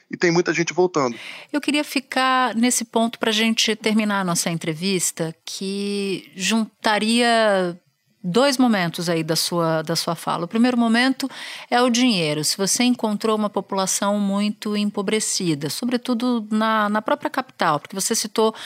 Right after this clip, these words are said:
Speaker 2: uma família que, que tem meios de sobrevivência, não depende dos outros. Então, se o fator dinheiro te chamou a atenção, se há,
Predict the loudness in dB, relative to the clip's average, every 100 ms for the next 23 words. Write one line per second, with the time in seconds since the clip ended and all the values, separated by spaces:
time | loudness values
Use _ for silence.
0 | -14 -14 -12 -4 2 2 2 2 2 2
1 | 2 0 0 -4 -4 -6 -6 0 2 4
2 | 4 4 4 2 2 0 -2 -2 -2 -2
3 | 0 0 2 0 -2 -2 -2 0 -2 -2
4 | -4 -4 -4 -6 -8 -10 -8 -4 -2 -2
5 | -2 -2 -2 0 2 0 -2 -4 -4 -4
6 | -2 0 2 2 2 0 0 0 0 0
7 | 0 -2 -2 0 0 0 0 -2 -2 0
8 | 2 2 0 -2 -14 -14 -14 -12 -4 0
9 | 2 4 4 2 2 0 -2